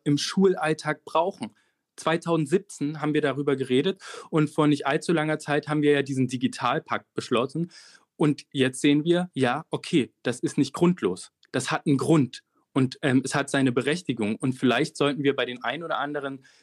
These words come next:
Themen mal in die Gänge kommen. Und das ist ja die Botschaft, die ich auch raussenden möchte. Status quo ist nicht mehr. Also nach, nach der Krise muss was anderes kommen. Und im wirtschaftlichen Bereich glaube ich, dass wir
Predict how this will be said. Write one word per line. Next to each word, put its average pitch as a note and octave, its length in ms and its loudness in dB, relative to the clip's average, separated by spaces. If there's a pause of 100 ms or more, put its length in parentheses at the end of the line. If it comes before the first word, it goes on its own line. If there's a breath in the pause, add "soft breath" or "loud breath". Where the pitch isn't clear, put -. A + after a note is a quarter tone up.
Themen D3 460 2
mal C#3 200 0
in D3 120 0
die D3+ 120 0
Gänge D#3 300 2
kommen. F#2+ 380 -6 (320 soft breath)
Und C3+ 280 2 (460 soft breath)
das C3 180 -2
ist F3+ 140 -2
ja D3+ 200 2
die C3+ 260 -10
Botschaft, D#3 480 0
die C#3+ 60 -4
ich - 140 -6
auch - 180 -8
raussenden B2+ 500 0
möchte. B2+ 320 -2 (180 loud breath)
Status C#3+ 560 -2
quo D#3+ 300 2
ist G3 320 -2
nicht G#2+ 240 -2
mehr. G2 260 -6
Also B2+ 360 2
nach, C3+ 500 0 (320)
nach C#3+ 260 -2
der D#3 140 0
Krise D#3 280 -2
muss D3 220 0
was D3 140 -2
anderes B2+ 500 0
kommen. G2 300 -8 (460 loud breath)
Und C#3+ 280 0
im C#3 400 2
wirtschaftlichen F3 720 0
Bereich D3+ 480 0 (320 soft breath)
glaube C#3 420 2
ich, E3 140 -6
dass C3+ 260 -6
wir C#3+ 380 0